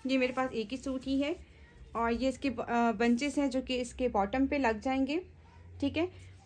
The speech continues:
बहुत ही प्यारा article है, Fully recommended। साथ में इसकी ये back side आ जाएगी और sleeves आ जाएंगे। अच्छा, बैक side के साथ ही आपको border provided है,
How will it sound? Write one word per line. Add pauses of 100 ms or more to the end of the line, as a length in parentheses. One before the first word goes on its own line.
बहुत
ही
प्यारा
article
है,
Fully
recommended। (440)
साथ
में
इसकी
ये
back
side
आ
जाएगी
और
sleeves
आ
जाएंगे।
अच्छा,
बैक
side
के
साथ
ही
आपको
border
provided
है,